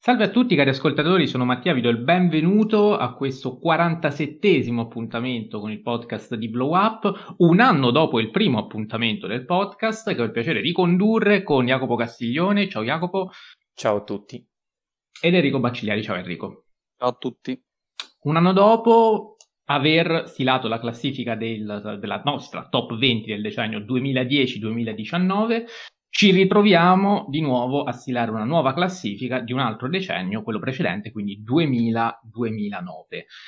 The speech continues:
Speaker 1: Decennio ricco di film, ricco di grandi registi, ricco di titoli. Abbiamo provato a, eh, come dire, eh, trovare un compromesso. Ehm, come sempre vale la regola di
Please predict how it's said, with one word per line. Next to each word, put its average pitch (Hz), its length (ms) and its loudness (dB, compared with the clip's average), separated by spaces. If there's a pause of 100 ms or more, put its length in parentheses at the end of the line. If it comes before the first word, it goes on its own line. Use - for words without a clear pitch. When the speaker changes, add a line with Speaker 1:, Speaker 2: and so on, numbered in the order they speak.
(160)
Speaker 1:
Decennio 113 500 -2
ricco 123 300 -6
di 135 80 -2
film, 214 640 2
ricco 120 260 -4
di 98 80 -8
grandi 107 260 -4
registi, 170 680 -2
ricco 120 260 -6
di 120 120 -2
titoli. 127 340 -2 (160)
Abbiamo 131 580 2
provato 127 840 2 (960)
a, 127 420 2
eh, 107 380 -4
come 117 180 -6
dire, 110 360 -6 (340)
eh, 95 260 -6
trovare 127 240 0
un 113 140 -2
compromesso. 185 1200 2
Ehm, 107 840 -6
come 117 180 -6
sempre 135 400 0
vale 120 220 2
la 113 140 0
regola 117 580 2
di 117 340 -6